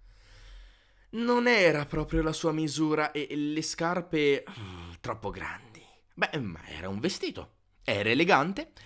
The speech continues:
ed era importante per Cenerentola. E fu così che si pettinò, si agghindò per il ballo e con le altre sorelle si preparò per andare.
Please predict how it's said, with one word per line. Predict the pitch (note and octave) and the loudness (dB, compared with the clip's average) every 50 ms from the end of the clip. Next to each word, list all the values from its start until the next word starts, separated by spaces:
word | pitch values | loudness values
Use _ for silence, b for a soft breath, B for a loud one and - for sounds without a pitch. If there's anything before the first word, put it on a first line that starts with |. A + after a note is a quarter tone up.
| B B | B B
ed | A#3+ G#3+ E3+ | 2 2 4
era | D#3+ D#3 D3 C#3 | 4 2 2 0
importante | D3 C#3+ G#3 A3 - - C#3 F#3+ C4+ D4+ | -2 -2 -4 -4 -4 -4 -6 -6 -6 -8
per | - A#2+ - | -10 -10 -10
Cenerentola. | - C3+ E3 C4+ C#4+ - F#2+ E2+ - F#2 E2+ E2 - _ _ b b b b b b | -10 -10 -8 -8 -8 -10 -10 -12 -12 -14 -14 -16 -18 _ _ b b b b b b
E | F3+ F#3+ | -2 0
fu | F#3+ G3 G3 | 0 0 -2
così | - F#3+ E3+ A3 B3 | -2 -4 -4 -4 -6
che | - C#3 | -8 -8
si | - A#2+ A2+ | -8 -8 -10
pettinò, | A2+ G#2 G#2+ - F#2+ F2+ G2+ C#3 G3+ b b b b | -10 -14 -14 -14 -12 -10 -10 -10 -10 b b b b
si | - - F3 F3+ | -6 0 2 2
agghindò | D#3+ D3 C#3 D#3+ D3+ C#3+ C#3 - | 2 2 0 0 0 0 0 0
per | - A#2+ | 0 -2
il | A#2 A2+ G#2+ | -2 -2 0
ballo | A2 A#2+ A#2+ C3 D3 E3 G#3+ B3+ B B B B B | 0 0 2 2 0 -2 -4 -4 B B B B B
e | - G3 G3 | 2 2 4
con | G3 F#3+ F3+ E3+ | 4 4 4 4
le | F3 | 4
altre | F#3 G#3+ A#3 G#3 G#3 F#3 | 4 4 4 2 0 -2
sorelle | - F3 E3+ E3 D#3+ F#3+ A3 A#3+ B3+ B3+ B3+ - | 0 0 2 2 0 0 -2 -4 -6 -6 -6 -8
si | - - G#3 E3+ | -8 -8 -6 -4
preparò | F3+ F3+ E3+ - E3 F3 G#3+ G#3 - | -4 -4 -2 -2 -2 -2 -2 0 2
per | E3 E3 E3 | 2 2 2
andare. | E3 E3+ E3 C#3+ G#2+ E2 E2 E2+ D#2+ - _ | 0 -4 -6 -6 -6 -6 -8 -10 -14 -18 _